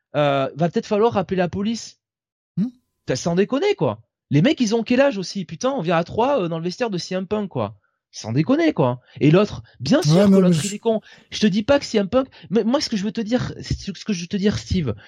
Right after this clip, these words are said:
Speaker 1: c'est qu'il y a pas de, euh, tu peux me dire que C M Punk est plus coupable que les autres. À la limite, ça, je suis prêt à l'entendre. Mais tout le monde est responsable. Tout le monde est un sac à merde là-dedans.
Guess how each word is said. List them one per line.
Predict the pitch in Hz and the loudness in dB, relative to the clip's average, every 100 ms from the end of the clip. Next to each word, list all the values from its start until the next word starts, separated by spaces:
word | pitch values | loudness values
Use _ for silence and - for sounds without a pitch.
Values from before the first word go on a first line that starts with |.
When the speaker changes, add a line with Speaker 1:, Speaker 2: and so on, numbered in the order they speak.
| - - | -20 -12
Speaker 1:
c'est | - 185 | 0 2
qu'il | - | 4
y | |
a | 175 | 2
pas | - 240 | 4 2
de, | 165 147 127 120 _ _ - | 2 0 0 -4 _ _ -4
euh, | 135 131 127 127 - | 0 0 0 -6 -10
tu | - 165 | -4 0
peux | 254 | 2
me | 247 | 2
dire | 269 - | 0 2
que | 180 | 0
C | - 175 | 2 0
M | 156 | 2
Punk | 196 214 151 | 0 0 0
est | |
plus | 131 185 - | -2 -2 -2
coupable | 170 202 202 151 | -2 2 2 0
que | 151 | -2
les | 151 143 | -2 -2
autres. | 127 - | -4 -2
À | 151 | 0
la | 151 | 2
limite, | 160 196 226 | 2 -2 -4
ça, | 156 | -6
je | |
suis | - | -8
prêt | 156 170 | -6 -4
à | |
l'entendre. | 151 - 139 - _ - | -4 -4 -4 -6 _ -6
Mais | 113 | -2
tout | 214 | 0
le | |
monde | 254 | 4
est | 156 | 4
responsable. | 160 - 160 - 156 104 - _ | 2 -2 -2 0 0 -2 -8 _
Tout | - | -2
le | 214 | 0
monde | 269 | 2
est | 143 | 2
un | |
sac | 123 196 180 | 2 0 2
à | |
merde | 160 185 156 | 2 2 0
là-dedans. | 110 104 110 104 | 0 0 0 -2